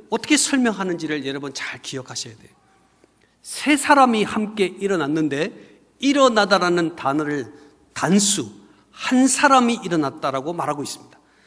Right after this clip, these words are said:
세 사람이 일어났는데 한 사람이 일어났다고 기록하는 이유가 무엇일까?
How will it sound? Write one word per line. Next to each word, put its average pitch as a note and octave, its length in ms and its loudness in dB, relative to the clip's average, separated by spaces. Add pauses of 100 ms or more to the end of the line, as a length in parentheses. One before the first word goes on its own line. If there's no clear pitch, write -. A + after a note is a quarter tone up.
(180)
세 - 300 -4
사람이 C#4+ 400 2
일어났는데 E3 840 -2 (220)
한 C4 340 -4
사람이 C4 520 2
일어났다고 G3 720 -2
기록하는 D#3 640 -4
이유가 C3+ 460 -8 (240)
무엇일까? - 800 -10